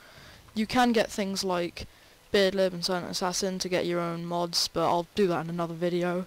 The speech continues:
If you guys like this video, I'll tell, and I can make another one, definitely. I'd love to make another one. I like making videos on tutorials and how to do things, teaching people things. So, yeah,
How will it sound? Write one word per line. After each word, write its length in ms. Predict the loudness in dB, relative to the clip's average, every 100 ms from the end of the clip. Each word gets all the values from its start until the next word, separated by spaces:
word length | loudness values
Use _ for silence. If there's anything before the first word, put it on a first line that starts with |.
| -4
If 140 | -4
you 60 | 0
guys 200 | 0 2
like 160 | 2 0
this 120 | 0
video, 360 | 0 2 2
I'll 120 | 2 -2
tell, 400 | 0 2 4 4
and 220 | 0 -10 -14 -20 -20 -20 -8
I 100 | -4
can 160 | -4 -4
make 160 | -4 0
another 240 | 2 2
one, 320 | 0 -4 -6 -10 -10
definitely. 540 | -8 -6 -6 -4 -4 -4 -12 -20 -20 -6
I'd 240 | 0 0 2
love 180 | 0 0
to 100 | -6
make 140 | -8
another 220 | -8 -6
one. 160 | -6 -6
I 80 | -4
like 320 | -4 -6 -10 -18 -10
making 280 | -8 -8 -8
videos 420 | -6 -4 -4 -4
on 100 | -6
tutorials 600 | -6 -6 -4 -4 -2 -4
and 160 | -4 -8 -12 -16
how 100 | -12
to 120 | -8
do 160 | -4 -4
things, 320 | -4 -8 -8 -12 -20 -20 -20 -20 -18 -6
teaching 320 | -4 -4 -4
people 340 | -4 -2 -4
things. 460 | -4 -4 -4 -8 -10 -14 -20 -20 -20 -20 -4
So, 580 | 2 6 6 6 2 -4 0
yeah, 180 | 4 4